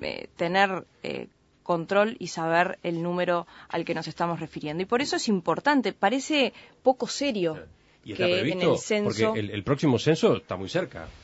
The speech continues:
Speaker 2: ¿no?
Speaker 1: El próximo
Speaker 2: Es el año
Speaker 1: censo es
Speaker 2: que
Speaker 1: en el
Speaker 2: viene.
Speaker 1: dos mil once. Nosotros hemos pedido, eh, audiencia con el Ministerio de Economía para tratar este tema y para tratar de que sean incorporadas. Son dos o tres preguntas en este censo nacional.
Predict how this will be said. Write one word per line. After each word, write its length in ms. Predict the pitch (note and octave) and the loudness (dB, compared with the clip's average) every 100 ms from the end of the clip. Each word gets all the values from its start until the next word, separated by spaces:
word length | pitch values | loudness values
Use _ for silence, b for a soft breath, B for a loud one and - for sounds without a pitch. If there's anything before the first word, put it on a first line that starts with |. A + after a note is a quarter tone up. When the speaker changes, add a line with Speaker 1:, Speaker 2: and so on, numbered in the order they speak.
| B B B | B B B
Speaker 2:
¿no? 60 | D#3 | 2
Speaker 1:
El 60 | |
próximo 200 | A#3+ C#4 | 4 4
Speaker 2:
Es 80 | B3 | 4
el 60 | C4 | 4
año 40 | |
Speaker 1:
censo 60 | C4 | 4
es 40 | B3 | 6
Speaker 2:
que 60 | |
Speaker 1:
en 60 | A3+ | 6
el 60 | G#3 | 6
Speaker 2:
viene. 80 | G3+ | 6
Speaker 1:
dos 160 | F3 | 4
mil 180 | G3+ G3 | 4 6
once. 480 | F#3 E3+ E3 A3 A#3 B B B B | 6 6 0 0 0 B B B B
Nosotros 640 | G3+ G3 G#3+ A3+ G#3+ - - | -4 -2 0 2 2 0 -4
hemos 340 | G3+ G3+ F#3 | 0 0 0
pedido, 760 | - F#3 A3 A#3+ A3 G3 E3+ E3 _ - | 0 0 2 4 6 6 4 0 _ -10
eh, 380 | F3 E3+ - - | -6 -6 -8 -10
audiencia 480 | - F3+ G3 G#3 G3 | -6 -2 -2 -2 -4
con 600 | - - G3 G3+ G3+ G3 - - | -4 2 6 6 4 0 -10 -14
el 160 | E3 D#3+ | -10 -8
Ministerio 500 | D#3+ D#3 - F#3 F#3 | -8 -8 -4 0 2
de 60 | |
Economía 600 | E3+ E3 D#3+ F3+ G#3+ A3+ A3 B B | 0 -2 -4 0 2 2 -2 B B
para 220 | - E3+ D#3+ | -4 -2 0
tratar 320 | E3 E3+ F3+ | -2 0 0
este 240 | D#3+ F3 | -2 -4
tema 240 | G#3 A#3+ A#3 | 0 2 2
y 60 | |
para 200 | F3+ E3 | 2 0
tratar 340 | E3 E3+ G#3+ A3 | 0 0 2 2
de 120 | G#3 | 0
que 100 | E3+ | -2
sean 300 | - G#3+ G3+ | -2 2 2
incorporadas. 960 | F3+ F3+ E3 - G3 D#4 A#3 F3 - - | 2 0 0 2 4 8 8 6 2 -10
Son 360 | - F#3+ F#3+ - _ _ - | -6 -4 -4 -12 _ _ -4
dos 260 | A#3 B3 - | -2 -2 -6
o 80 | F3 | -6
tres 220 | - G3+ | -4 -4
preguntas 640 | - F#3 E3+ F3+ F#3+ - - | -2 -2 -2 0 -2 -2 -10
en 160 | E3+ | -8
este 460 | E3 - E3+ D#3 D#3+ | -8 -6 -4 -4 -6
censo 360 | - E3+ E3+ | -8 -8 -6
nacional. 520 | E3 E3 E3+ D#3+ E3+ | -6 -6 -6 -2 -4